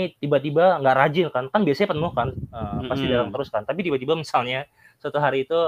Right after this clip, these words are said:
Speaker 1: pada nggak datang, Pak. Nah, itu harus di-cut, Pak,
Speaker 2: Bisa
Speaker 1: tunjangannya. Harus
Speaker 2: dicopot,
Speaker 1: ada, harus
Speaker 2: betul.
Speaker 1: ada mekanisme akumulasi di mana
Speaker 2: Jadi
Speaker 1: tunjangan itu di-achieve karena dia melakukan suatu hal atau, eh, menuntaskan kewajibannya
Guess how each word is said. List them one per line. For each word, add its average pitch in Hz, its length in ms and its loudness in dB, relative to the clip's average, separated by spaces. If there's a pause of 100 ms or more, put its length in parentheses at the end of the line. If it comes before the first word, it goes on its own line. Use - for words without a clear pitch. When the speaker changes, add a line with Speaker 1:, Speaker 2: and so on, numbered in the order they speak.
(240)
Speaker 1:
pada 139 160 -2
nggak 139 280 4
datang, 185 200 2
Pak. 127 160 0
Nah, 139 80 -4
itu 196 320 4 (320)
harus 147 240 0
di-cut, 190 400 -2
Pak, 143 80 -2
Speaker 2:
Bisa 147 160 0
Speaker 1:
tunjangannya. 147 320 0
Harus 156 80 -2
Speaker 2:
dicopot, 139 240 2
Speaker 1:
ada, - 160 -16
harus 151 240 -2
Speaker 2:
betul. 175 80 0
Speaker 1:
ada 170 80 4
mekanisme 160 480 -2
akumulasi 151 560 -2
di 143 80 6
mana 135 80 8
Speaker 2:
Jadi 156 240 0
Speaker 1:
tunjangan 135 320 0
itu 139 240 0
di-achieve 156 460 -2 (500)
karena 147 320 4
dia 190 160 2
melakukan 165 320 -2
suatu 151 320 -6
hal 160 160 -2
atau, 196 320 0 (240)
eh, 127 240 0 (320)
menuntaskan 151 560 -4
kewajibannya 123 640 -2